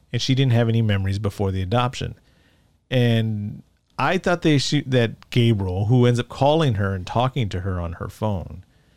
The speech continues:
um, was gonna be a conjoined twin, and that, that they, they got separated.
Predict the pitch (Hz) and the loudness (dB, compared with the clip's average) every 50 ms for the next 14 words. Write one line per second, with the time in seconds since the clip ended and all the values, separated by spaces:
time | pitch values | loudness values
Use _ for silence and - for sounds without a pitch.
0 | _ _ _ _ _ _ _ _ _ _ - - 123 117 107 101 95 92 90 92 | _ _ _ _ _ _ _ _ _ _ -6 -2 0 0 2 0 -2 -2 -4 -8
1 | 92 - - - 139 123 117 110 110 120 113 107 110 113 110 104 - 117 107 104 | -10 -12 -8 -2 2 2 2 2 2 0 0 2 2 2 0 2 0 -2 -2 0
2 | 107 110 104 101 101 98 95 95 - - - 117 107 98 95 90 90 87 98 - | 0 0 0 0 0 -2 -4 -6 -8 -4 -2 0 0 0 0 -2 -6 -8 -10 -14
3 | _ _ _ _ _ _ _ - 113 104 95 92 95 104 95 92 95 98 - - | _ _ _ _ _ _ _ -6 -6 -4 -4 -4 -4 -4 -4 -4 -4 -6 -8 -6
4 | - 104 98 98 95 85 - - - 110 101 - 90 80 80 82 - - - - | -6 -6 -4 -4 -6 -6 -6 -2 -2 -2 -2 -2 -4 -6 -6 -8 -12 -14 -16 -18